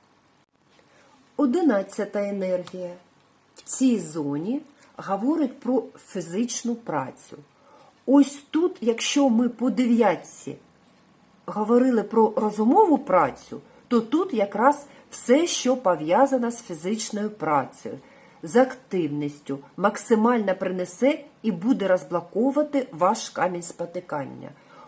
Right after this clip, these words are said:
Ось запам'ятайте, чим бі-, ось ця енергія якраз про те, що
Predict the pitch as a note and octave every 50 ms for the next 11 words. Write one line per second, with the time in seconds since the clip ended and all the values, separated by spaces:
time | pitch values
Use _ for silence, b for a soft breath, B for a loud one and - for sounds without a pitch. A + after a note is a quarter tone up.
0 | B B - A3+ C#4+ D#4 D4 - - - G#3+ G3 A#3+ B3 - C#4+ C#4 C4 C4+ C4+
1 | C4+ C4 G3 D#3+ D3 C#3+ - - C3+ - b b b b b b _ - - -
2 | - D4+ C#4+ C4 A3+ G3 F#3+ A3+ C#4 C#4 - - A#3 A3+ - - - - C#4 C#4
3 | D4+ D4 C4 A#3 G#3+ G#3+ F#3+ F3 D3 E3 E3 E3+ F#3 F3+ - F3 F3+ F3+ - -
4 | - G3 G3+ G3+ - - F3+ E3 C#3+ D3 - - - G#3 F3 -